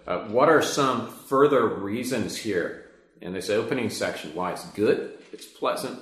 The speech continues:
it's appropriate, it's fitting to sing? Well, verse two, uh, the psalmist tells us, uh, here's a first reason why. Because the Lord builds up Jerusalem,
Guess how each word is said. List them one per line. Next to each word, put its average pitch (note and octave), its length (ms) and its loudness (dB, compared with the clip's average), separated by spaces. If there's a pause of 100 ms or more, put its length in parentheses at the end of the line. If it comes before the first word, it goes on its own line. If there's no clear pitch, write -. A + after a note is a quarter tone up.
it's F#2 160 -16
appropriate, G2 760 -8
it's - 160 -14
fitting - 480 -6
to - 100 -14
sing? G2 340 -8 (1400)
Well, F2+ 120 -6
verse A2+ 360 -2
two, C#3+ 400 0 (560)
uh, F2+ 120 -6
the G2 60 -6
psalmist A#2+ 600 -2
tells A2 380 4
us, G2+ 320 0
uh, F2 240 -2
here's C3+ 260 2
a G2+ 60 0
first A2 400 -4
reason F2 400 -8
why. B1 320 -14 (1500)
Because B2+ 420 0
the A2 80 2
Lord B2 800 6
builds B2+ 560 0
up A2 380 -2
Jerusalem, F#2+ 760 -4